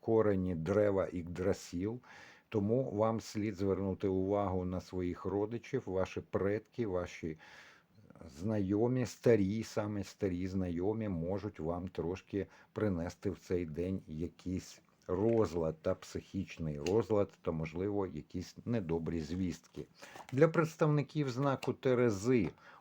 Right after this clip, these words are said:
Манас. Манас — це руна людства. В цілому вам люди будуть допомагати у цей день, і ви можете стати частиною якоїсь великої організації, якогось промоушена, який може привести вас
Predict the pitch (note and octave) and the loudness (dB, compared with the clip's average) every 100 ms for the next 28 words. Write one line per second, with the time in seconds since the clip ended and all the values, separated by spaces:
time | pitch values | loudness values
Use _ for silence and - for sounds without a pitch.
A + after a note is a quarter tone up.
0 | - A#2 B2+ B2+ C3 B2+ G2+ - - F#2+ | -2 4 4 4 2 2 0 -2 -4 -2
1 | G#2 A#2+ B2+ - - G#2+ G2 G#2+ F#2+ F2 | 0 -2 -4 -4 2 4 4 2 0 0
2 | G2+ C#3+ - - C#3+ - - - A2+ B2+ | 0 -2 -4 0 0 0 -8 -4 0 2
3 | A#2+ G2+ F2 F2+ F2+ G2 A#2 F2+ D#2+ E2 | 2 2 2 2 2 0 0 0 -2 -4
4 | D#2+ D#2+ A#2 B2 F2+ D#2 D2 E2 G2 C3 | -4 0 2 2 0 -2 -4 -4 -4 -2
5 | B2+ - C3 B2+ A#2+ B2 B2 - - - | -4 -2 0 2 2 2 2 -4 -14 -4
6 | E3 A#2 C3 A#2+ A#2 A#2 - G2+ - A2 | 0 2 2 2 2 0 -2 -6 0 0
7 | - G2 - G2+ - - A2 A2 G2+ F#2+ | 2 -4 -2 -4 -6 -4 -2 0 0 -2
8 | - - - - A2 - G#2 G2 - F#2 | -4 -16 -14 -4 -2 2 2 2 0 -2
9 | G2+ F#2+ F2+ F#2 F#2 E2+ G2 G#2 G2 D3 | 0 0 0 0 0 0 -2 -2 0 0
10 | D#3 - D3 C3+ B2 F#2 - F#2 E2+ E2+ | 0 -2 -2 0 0 -2 -2 -2 0 -2
11 | - - - D2+ - F#2 F2 F#2 C3 C3+ | -6 -16 -12 -12 -2 0 2 2 0 0
12 | - A2 G#2 E2 D#2 - A#2 G#2 D#2 F#2+ | -4 -4 -2 -2 -4 -4 -4 -4 -4 -4
13 | G2+ F#2+ - F2+ C#2+ E2+ G#2+ - G2+ - | -4 -4 0 0 2 0 -2 -2 -4 -4
14 | - - - G2+ A#2+ A2+ - | -16 -14 -6 2 4 2 -2